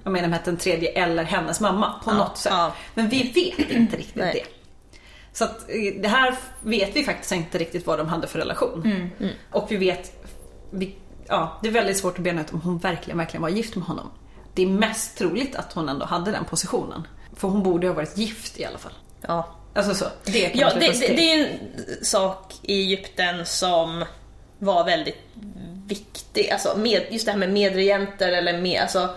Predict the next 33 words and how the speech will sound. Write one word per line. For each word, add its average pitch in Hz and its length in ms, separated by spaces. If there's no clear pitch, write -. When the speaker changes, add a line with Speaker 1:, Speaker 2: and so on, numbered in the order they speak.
Speaker 2:
dels 254 360
för 220 160
att 202 120
så 208 80
här, 135 100
ja, 185 440
vi 202 80
måste 185 280
ha 170 280
den 160 160
här 151 120
rena 165 440
blodslinjen. 220 720
Speaker 1:
Mm. 202 480
Speaker 2:
Och 214 200
dels 180 380
det 190 80
här 160 200
med 147 240
att - 240
ha 147 200
en 143 100
medregent 160 1000
av - 140
något - 300
slag. - 480
Och - 140
ofta - 360
var 226 160
det 359 60
ju 262 100
faktiskt - 520
en, 165 120